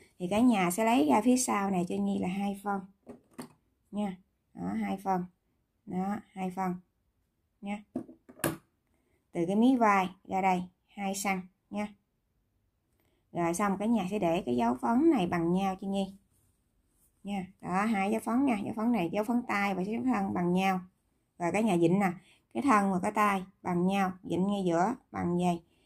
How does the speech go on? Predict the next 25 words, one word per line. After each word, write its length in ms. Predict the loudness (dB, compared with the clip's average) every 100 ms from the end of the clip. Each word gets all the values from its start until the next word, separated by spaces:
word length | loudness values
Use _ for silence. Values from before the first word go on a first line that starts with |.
| _ _
Hai 380 | _ -2 0 4
lớp 160 | 4 2
dưới 260 | 4 4 6
và 100 | 4
lớp 140 | 2 0
trên 260 | 2 2 2 -8 _ _ _ -8
bằng 260 | 0 2 4
nhau 240 | 4 4
luôn 200 | 4 4
nha 100 | 2
cả 140 | 2
nhà. 280 | 2 2 0 -6 _ _ _ _ _ _ _ _ _ _ _ _ _ _ -20 -20 _ _ _ _ _ _ -4 -4 -4 _ _ -20 -10
Đó, 140 | -4 -4 -4 -14 _
bằng 220 | -4 0 2
nhau 240 | 2 2
nha. 260 | 4 4 8 8 10 10 10 10 6 6 6 8 10 8 6 2 -8 -20 _ _ _ _ _ _ _ _ _ _ _ _ _ -10
Nó 200 | -2 2
lớp 120 | 2 6
trên, 300 | 6 6 2 -6
lớp 100 | -2
dưới, 280 | 4 6 4 0 _ _
hai 280 | -12 -6 0
lớp 200 | 2 0 -4
bằng 240 | -4 4
nhau. 200 | 8 10